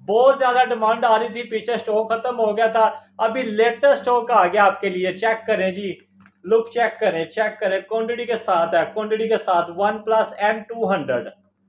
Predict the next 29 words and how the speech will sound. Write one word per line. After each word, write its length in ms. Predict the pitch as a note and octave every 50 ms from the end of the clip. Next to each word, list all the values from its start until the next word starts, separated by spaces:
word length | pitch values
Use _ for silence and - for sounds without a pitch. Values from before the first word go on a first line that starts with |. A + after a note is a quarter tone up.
| _ _ _ _ _
Check 260 | - G3+ A3 A3 A3
करें, 200 | A3+ A#3+ A#3 A#3+ A3+
फ़ाइव 320 | - - A#3+ A#3 B3 A3+
जी 160 | G#3 A#3+ B3+ B3
mobile 460 | A#3 A#3 F#3+ F3+ D#3+ D3 C#3+ C#3+ D3
है, 80 | D3+ D3+
Check 300 | D3 - G3 G3+ G3 G3+ -
करें, 320 | F#3 C#3 A2 G#2 G2+ - _ _ _ _ _ _ _ _ _ _ _
मैं 80 | E3+ F#3+
आपको 280 | G3+ G3 - A#3 A#3
दिखाता 440 | A3+ A#3+ - A3+ G#3+ G#3+ G#3+ A3 B3
हूँ 140 | B3 B3 B3
जी, 60 | C4
ये 160 | C4 C4 B3 B3+
check 280 | - A#3 A#3+ A3+ A#3 -
करें, 160 | A3+ A3 A3
इसका 220 | G#3 G#3+ - A#3+ A#3+ A3+ -
proper 500 | G#3+ A3 A3 A3 G#3+ - B3 B3 - - G3
एलसीडी 420 | G#3+ A3+ A3+ - B3 B3+ B3 B3+ -
quality 460 | - A3 A3 A3 A3 A3 B3 A#3 F#3
check 260 | G#3+ A#3 A3+ A3 -
करें, 200 | - A#3 A3+ A3+
एचडी 680 | A3 G3+ - - - G3+ A3 A3 - A#3+ A3+ A#3+ B3 B3 G3+ F3
display 420 | G#3+ G#3 G#3 - - A3+ A3+ A3
के 140 | A3 A3+ -
साथ 320 | - G3+ G3+ G#3 G#3+ G#3 A3+
है, 60 | G#3+ G#3+ -
Processor 640 | A3 G#3 F3+ - A3 G#3 G3 - - A#3 A#3 A#3
है, 120 | A#3 A#3